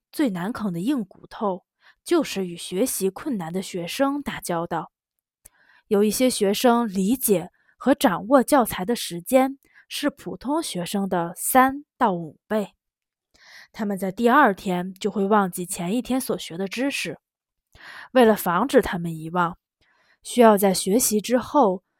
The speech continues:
两三个星期就进行巩固练习，而不是过三四个月再练。三十多年的从教经验使我坚信，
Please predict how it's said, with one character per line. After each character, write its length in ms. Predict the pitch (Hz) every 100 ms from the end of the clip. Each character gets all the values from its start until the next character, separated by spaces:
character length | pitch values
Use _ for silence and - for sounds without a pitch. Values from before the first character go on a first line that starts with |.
| _
两 260 | - 202 165
三 280 | - 240 320
个 120 | 247
星 320 | 190 285 294
期 440 | - - 311 311 -
就 160 | -
进 240 | 196 202 190
行 220 | - 175
巩 260 | - 175 165
固 200 | 196 185
练 200 | 175 170
习， 380 | - 160 156 - _ _ _ _ _ _ _ _ _ _ -
而 220 | 208 220
不 240 | 208 180
是 340 | 196 - 285 202
过 260 | - 233
三 240 | 185 254 277
四 160 | -
个 140 | 202 180
月 240 | 254 254
再 180 | 170 123
练。 280 | 135 123 - _ _ _ _ _ _ _ _ _ _ _ _ - - - - _
三 260 | - 277 302
十 180 | - 190
多 140 | 190
年 160 | 185 180
的 100 | 180
从 240 | - 185
教 200 | 190 185
经 240 | 180 185
验 200 | 185 185
使 180 | 175 -
我 160 | 175 175
坚 220 | - 175
信， 300 | 175 196 175